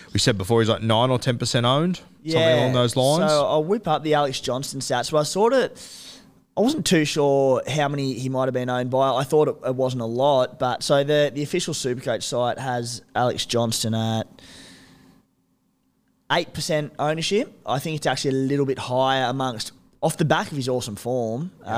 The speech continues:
Speaker 2: uh, a, a bit higher. So then we're ten percent of the top one hundred ranked teams. So that's a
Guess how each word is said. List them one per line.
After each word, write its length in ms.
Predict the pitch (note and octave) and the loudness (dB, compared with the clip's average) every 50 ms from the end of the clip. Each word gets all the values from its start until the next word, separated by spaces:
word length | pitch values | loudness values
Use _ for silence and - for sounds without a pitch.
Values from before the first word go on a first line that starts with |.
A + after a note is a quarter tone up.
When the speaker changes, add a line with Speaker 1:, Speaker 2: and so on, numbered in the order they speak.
| A#2 A2+ | -2 -2
Speaker 2:
uh, 60 | - - G#2+ | -4 -4 -8
a, 20 | - - - | -10 -12 -10
a 40 | B2+ | -8
bit 140 | C3 B2+ | -6 -6
higher. 400 | A#2+ B2 B2 B2+ C#3+ D#3+ F#3+ - - - - - - _ | -4 -4 -2 -2 -2 -2 -2 -6 -10 -16 -20 -20 -20 _
So 100 | - D3+ | -2 0
then 120 | D#3 E3 | 0 2
we're 140 | D3 C#3 B2+ - - - | 4 4 2 2 -2 -2
ten 260 | - - F3+ F3+ F3 | 0 2 2 2 2
percent 360 | D#3+ - - C#3+ C#3 C#3 A2+ | 2 2 2 2 2 2 0
of 100 | B2+ C3 | 0 0
the 80 | C#3 A#2+ | -2 -2
top 480 | - - C#3+ C3+ C3+ B2+ - - - - - _ _ _ - - - - | 0 2 2 2 2 0 -2 -6 -14 -20 -20 _ _ _ -20 -20 -8 0
one 180 | - C3+ C#3 C3 | 2 2 4 4
hundred 400 | - - C#3 C#3+ D3 D3 D3 C3+ | 2 2 2 2 2 2 2 2
ranked 280 | C3 C3+ C3+ - - - | 2 2 0 -2 -6 -4
teams. 480 | C#3+ C#3 D#3 F#3 A#3 D#4+ E4 - - - _ _ _ _ _ _ _ - | -4 -2 -2 -2 -4 -4 -8 -10 -14 -16 _ _ _ _ _ _ _ -4
So 140 | - C#3+ | 2 2
that's 160 | C3+ C#3+ - | 4 4 2
a 60 | - | -2